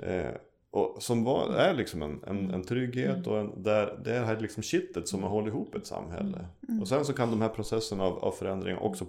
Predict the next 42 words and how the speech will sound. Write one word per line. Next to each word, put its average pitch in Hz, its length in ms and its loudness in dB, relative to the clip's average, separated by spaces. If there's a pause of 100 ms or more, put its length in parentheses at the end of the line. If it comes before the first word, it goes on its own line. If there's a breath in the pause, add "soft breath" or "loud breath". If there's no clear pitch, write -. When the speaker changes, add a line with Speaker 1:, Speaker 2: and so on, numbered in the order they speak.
(100)
Speaker 1:
fortgå 123 560 0
ändå. 107 500 0 (880 soft breath)
Eh, - 240 -8 (120)
och 101 140 2
behöver 90 440 4
definitivt - 800 -2
fortgå. - 460 -10
Jag 67 100 -6
menar, 82 220 -4
det... 107 440 -2 (840)
Så 104 100 -4
att - 60 -4 (360)
Speaker 2:
Mm. 190 160 -4 (300)
Speaker 1:
jag - 120 -10
tycker 185 120 8
Speaker 2:
Du, 117 60 4
Speaker 1:
att 226 100 0
Speaker 2:
alltså, 208 200 6
Speaker 1:
det 208 40 8 (220)
där 208 200 12
Speaker 2:
säg, 196 160 -2
om 202 180 6
du 202 100 4
sä-, 202 480 4
säger 262 320 2
på 262 160 0
det 202 60 4
där, 175 240 6
jag - 260 -2
tänker 196 380 4
också 180 240 2
apropå 175 500 6
det 170 60 6
där 165 140 4
med 160 300 -2
att - 180 -4
vi 175 60 -2
tidigare 196 460 4
pratade 170 480 -2
om 160 320 0
i 175 100 -4
förra 208 440 2